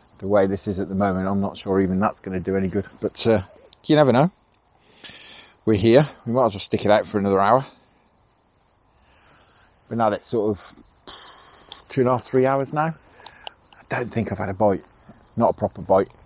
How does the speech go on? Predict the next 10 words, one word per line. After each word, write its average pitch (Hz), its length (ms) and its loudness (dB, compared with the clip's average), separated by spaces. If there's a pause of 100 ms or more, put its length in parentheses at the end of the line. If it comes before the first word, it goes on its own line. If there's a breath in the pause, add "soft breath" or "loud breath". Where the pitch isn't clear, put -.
(440 loud breath)
Not 120 160 8
a 104 60 8
bite. 110 260 4
I'm 107 100 -6
sure 110 300 -2
that 98 140 -4 (280)
it 113 100 -4
was 104 200 -6
a - 20 -14
bite. 95 300 0